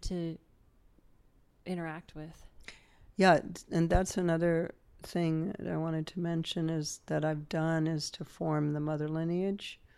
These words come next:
Speaker 2: It's called Magyu, which means mother lineage in Tibetan.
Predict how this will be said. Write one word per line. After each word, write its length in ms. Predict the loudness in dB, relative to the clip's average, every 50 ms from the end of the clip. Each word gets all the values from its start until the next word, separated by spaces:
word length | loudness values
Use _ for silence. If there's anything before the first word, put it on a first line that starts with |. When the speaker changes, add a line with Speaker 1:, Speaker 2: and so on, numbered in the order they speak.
| -20 -20 -20 -20 -20 -20 -20 -20 -20 _ -20 -20 -20
Speaker 2:
It's 120 | -18 -16 -8
called 240 | -4 -2 -2 0
Magyu, 500 | 0 0 2 0 0 0 0 0 0 0
which 220 | 0 -2 -4 -8 -8 -4
means 260 | -4 -4 -4 -4 -4
mother 260 | -4 -4 -2 -2 -2
lineage 480 | -4 -4 -4 -4 -4 -4 -4 -6 -6 -8
in 60 | -8
Tibetan. 500 | -8 -6 -4 -2 -2 0 0 -2 -2 -4